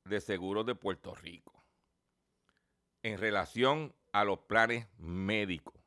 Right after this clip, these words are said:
Es importante, esa información es, está en la Facebook de Miguel Díaz Román, para que usted consume ese contenido que no vas a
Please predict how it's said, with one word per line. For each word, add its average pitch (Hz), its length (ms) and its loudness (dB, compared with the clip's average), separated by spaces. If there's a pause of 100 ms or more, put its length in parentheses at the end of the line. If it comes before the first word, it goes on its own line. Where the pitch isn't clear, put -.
(140)
Es 85 80 -8
importante, 117 720 0
esa 123 140 -6
información 104 580 -8
es, - 320 -16 (300)
está 117 280 4
en 117 80 0
la 87 180 -2 (380)
Facebook 135 400 2
de 117 120 2
Miguel 107 520 -2
Díaz 110 340 -2
Román, 85 480 -12 (1000)
para 85 160 -8
que 80 60 -16
usted 127 420 0 (840)
consume 131 420 -2
ese 127 160 0
contenido 160 500 2
que 117 120 0
no 110 120 2
vas 120 200 4
a 110 200 0